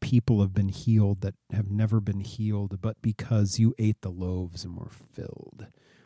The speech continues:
You got your appetite filled. You got your ego stroked," whatever it might be. When often we just, we need something else. We need to be turned into true worshipers who,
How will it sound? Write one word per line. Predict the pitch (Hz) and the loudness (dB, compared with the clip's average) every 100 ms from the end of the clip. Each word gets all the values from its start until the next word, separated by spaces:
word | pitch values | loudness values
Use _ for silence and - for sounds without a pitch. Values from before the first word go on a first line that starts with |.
| _ | _
You | 127 | 4
got | 120 95 - | 4 2 -2
your | 90 - | -8 -10
appetite | - 90 - 92 - 87 - - | -12 -10 -8 -10 -10 -10 -10 -14
filled. | - - - 85 85 80 76 78 85 _ _ - _ | -20 -20 -8 -6 -6 -8 -12 -14 -16 _ _ -20 _
You | 110 | 0
got | 110 - | 0 0
your | - | -4
ego | 98 95 87 80 | -2 -2 -2 -6
stroked," | - - - - 90 82 82 - - - 180 | -4 -4 -4 -6 -4 -2 -4 -6 -12 -8 4
whatever | 120 113 110 107 | 6 8 8 6
it | 101 95 | 2 -4
might | 92 87 - - | -6 -6 -8 -8
be. | 80 78 76 _ _ _ _ _ | -6 -6 -10 _ _ _ _ _
When | - 113 | 8 8
often | 135 131 139 - 117 104 | 8 10 8 8 6 8
we | 104 117 | 8 8
just, | 104 104 - - - | 8 4 2 -2 8
we | 113 123 | 12 12
need | 113 104 | 12 8
something | - 120 107 98 98 | 6 6 6 2 0
else. | 104 76 - - - - _ _ _ _ | -2 -2 -2 -2 -4 -10 _ _ _ _
We | 123 127 | 10 12
need | 127 | 12
to | 110 | 10
be | 107 - - _ - | 6 4 -6 _ -2
turned | - 127 127 113 | 6 10 12 10
into | 110 - | 8 4
true | 98 - 117 | -2 8 10
worshipers | 104 107 110 - 107 101 95 | 10 8 4 2 -2 -2 -2
who, | - 104 | 2 2